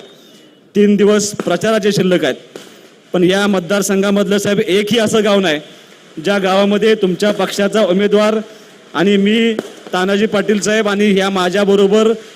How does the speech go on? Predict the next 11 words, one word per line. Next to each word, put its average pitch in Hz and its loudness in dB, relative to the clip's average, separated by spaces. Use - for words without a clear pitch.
आणि 185 0
अनिल 202 0
भाऊंच्या 202 2
बरोबर 202 2
गेली 208 0
चाळीस 214 -2
वर्ष 220 2
जी 208 0
मंडळी 208 2
काम 226 -2
करतायत, 196 0